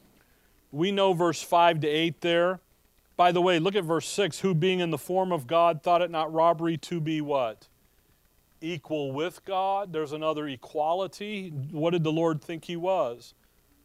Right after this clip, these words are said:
He thought he was equal with God. Why? 'Cause he was.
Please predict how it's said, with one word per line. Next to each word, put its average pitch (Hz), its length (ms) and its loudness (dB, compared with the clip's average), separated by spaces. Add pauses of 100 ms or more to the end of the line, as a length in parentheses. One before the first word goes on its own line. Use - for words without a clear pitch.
(140)
He 135 80 -14
thought 147 200 0
he 156 60 -2
was 139 240 -4
equal 165 380 0
with 170 180 -4
God. 180 340 0
Why? 185 280 -4
'Cause 135 240 -6
he 160 80 -4
was. 180 680 -10